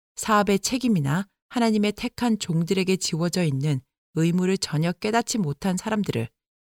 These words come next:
그 사업에 종사하도록 유도하는 하나의 미끼가 될 것이기 때문이다. 그런 사람들은 그들 스스로가 첫째 원칙도 배우지 못한 상태이면서 다른 사람들을 가르치기에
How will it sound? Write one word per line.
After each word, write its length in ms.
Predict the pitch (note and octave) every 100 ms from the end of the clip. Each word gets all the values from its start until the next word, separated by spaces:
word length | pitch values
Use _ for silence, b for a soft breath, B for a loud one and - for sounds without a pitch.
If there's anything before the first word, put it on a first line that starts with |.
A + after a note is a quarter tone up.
| _ -
그 200 | E3 D#3
사업에 440 | - G#3 F#3 F#3
종사하도록 920 | - - D3 D#3+ G#3+ D#3+ - D3 G3 _ _ _ -
유도하는 560 | E3+ G#3 F3 D#3 D#3
하나의 440 | C3 - A#3+ A#3 A3+
미끼가 480 | D3 C#3+ - G#3 G#3
될 160 | E3
것이기 360 | - D3+ - D3+
때문이다. 640 | - G#3 F#3 B2 B2 B2 _ _ _ _ _ _ _ _ _ _ _ _
그런 220 | - A3+ A#3
사람들은 560 | C4+ A#3+ F#3 G#3+ D#3+
그들 320 | - F#3+ G#3+
스스로가 680 | G#3 - C#4 C4 F#3 C#3 C3+ - _ _
첫째 380 | - C4 - B3+
원칙도 840 | F#3 C#3+ D3+ - G#3+ - C#3 D#3
배우지 400 | D#3+ F3 E3+ F3+
못한 420 | F3 B2+ - G#3+
상태이면서 800 | G3+ A#3 A3+ A#3 D#3 C3 C3 B2 _ _ _ _ _
다른 240 | - E3+
사람들을 400 | F3 G#3+ G3+ F#3
가르치기에 840 | F#3 - D3+ F3 - D3+ C#3+ C#3